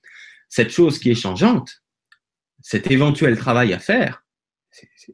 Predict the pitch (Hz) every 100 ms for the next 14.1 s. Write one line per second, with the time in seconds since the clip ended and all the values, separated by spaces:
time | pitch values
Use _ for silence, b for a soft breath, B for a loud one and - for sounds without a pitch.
0 | _ - - - - - 98 98 98 101
1 | 175 170 113 220 - - _ _ _ _
2 | _ _ _ _ 98 185 76 73 _ _
3 | _ b - - - - - 131 - -
4 | _ - 98 101 95 220 226 - - b
5 | b b b 110 107 107 104 104 98 -
6 | - - - - _ _ - - 120 110
7 | 104 117 131 123 117 117 110 151 190 175
8 | - _ _ _ _ _ _ - 131 120
9 | 120 - 240 92 - _ _ _ _ -
10 | 117 104 104 214 214 131 123 123 113 113
11 | 208 - - 151 156 127 123 - 127 -
12 | - _ _ _ _ _ _ _ _ _
13 | _ _ - 165 233 233 - 151 160 170
14 | 214